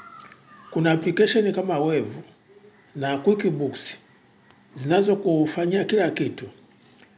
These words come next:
Risiti, ankara, ankara, ripoti. Nyingine ni bure.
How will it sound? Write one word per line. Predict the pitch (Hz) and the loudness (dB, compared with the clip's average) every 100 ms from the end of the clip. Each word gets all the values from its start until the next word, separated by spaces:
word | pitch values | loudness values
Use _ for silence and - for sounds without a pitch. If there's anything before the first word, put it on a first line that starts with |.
| - | -16
Risiti, | 113 110 - 156 160 160 156 156 156 - | -8 -4 -2 2 0 0 0 0 -4 -10
ankara, | 123 107 - 151 151 151 151 - | -10 -10 -6 0 2 2 -2 -4
ankara, | 110 110 131 170 156 156 160 - - _ _ _ | -6 -6 -2 2 2 0 -2 -6 -18 _ _ _
ripoti. | - 101 101 170 185 - 165 165 165 - _ _ _ _ _ _ _ _ _ _ _ _ _ - | -10 -10 -6 -2 -2 0 0 0 -2 -14 _ _ _ _ _ _ _ _ _ _ _ _ _ -8
Nyingine | 147 156 240 196 143 139 | -2 2 4 4 4 2
ni | 147 | 0
bure. | 160 202 185 110 95 | 0 4 4 2 -2